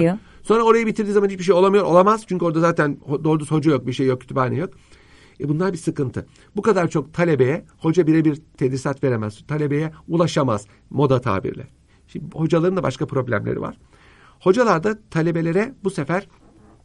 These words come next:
Speaker 2: öğrendikleri tecrübeleri aktarmaktan ziyade kendilerine öğretilmesi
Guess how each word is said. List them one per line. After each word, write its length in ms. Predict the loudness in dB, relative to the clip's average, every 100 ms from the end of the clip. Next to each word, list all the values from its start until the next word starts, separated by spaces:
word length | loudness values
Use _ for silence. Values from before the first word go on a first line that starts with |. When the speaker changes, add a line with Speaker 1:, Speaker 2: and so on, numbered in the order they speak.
| _ _ -20 -20 _
Speaker 2:
öğrendikleri 520 | 2 2 2 0 -2 0
tecrübeleri 460 | -2 0 0 2
aktarmaktan 640 | 0 0 0 0 -2 -2 0
ziyade 460 | 0 0 -2 -6 -10 _ _ -18 -8
kendilerine 540 | -2 0 2 2 0 0
öğretilmesi 1000 | 2 2 0 -4 -8 -4 -4 -2 -4